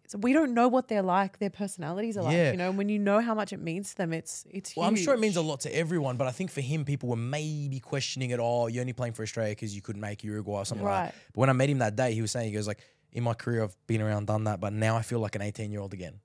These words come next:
Speaker 2: Like,
Speaker 1: Aw.
Speaker 2: being in this squad, it's like, oh my God, I'm in a national team now." Like, he was, like, so happy and so
Speaker 1: Yeah.
Speaker 2: full of
Speaker 1: Yeah. See,
Speaker 2: And obviously
Speaker 1: that's
Speaker 2: he loves
Speaker 1: really
Speaker 2: Australia 'cause
Speaker 1: nice.
Speaker 2: it gave his family, you know, it's his new home, his family, his kids and everything. So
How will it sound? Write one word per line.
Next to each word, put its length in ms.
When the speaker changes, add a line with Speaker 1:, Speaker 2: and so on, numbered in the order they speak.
Speaker 2:
Like, 140
Speaker 1:
Aw. 140
Speaker 2:
being 260
in 100
this 140
squad, 260
it's 120
like, 140
oh 200
my 100
God, 140
I'm 80
in 80
a 40
national 380
team 220
now." 140
Like, 120
he 60
was, 160
like, 220
so 400
happy 360
and 120
so 220
Speaker 1:
Yeah. 40
Speaker 2:
full 220
of 180
Speaker 1:
Yeah. 160
See, 120
Speaker 2:
And 80
obviously 40
Speaker 1:
that's 140
Speaker 2:
he 60
loves 200
Speaker 1:
really 120
Speaker 2:
Australia 260
'cause 100
Speaker 1:
nice. 40
Speaker 2:
it 40
gave 160
his 120
family, 340
you 80
know, 80
it's 240
his 140
new 120
home, 400
his 140
family, 400
his 100
kids 300
and 100
everything. 240
So 220